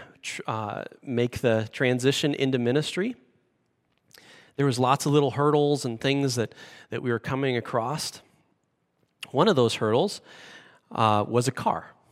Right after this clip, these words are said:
Now, I had been driving a company car, uh, s-, forever. It was owned by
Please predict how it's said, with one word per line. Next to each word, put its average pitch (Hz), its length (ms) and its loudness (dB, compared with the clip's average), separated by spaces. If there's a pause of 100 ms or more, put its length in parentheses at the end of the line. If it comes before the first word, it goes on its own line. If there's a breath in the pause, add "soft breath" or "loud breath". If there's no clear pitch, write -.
(1500 soft breath)
Now, 120 320 4 (1800)
I 151 140 6
had 170 120 4
been 143 240 2
driving 131 520 2
a 117 60 2
company 139 480 -2
car, 123 460 2 (240)
uh, 110 580 -2
s-, - 180 -14
forever. 160 920 -6 (440 loud breath)
It 104 140 -6
was 110 160 -6
owned 123 260 0
by 110 380 2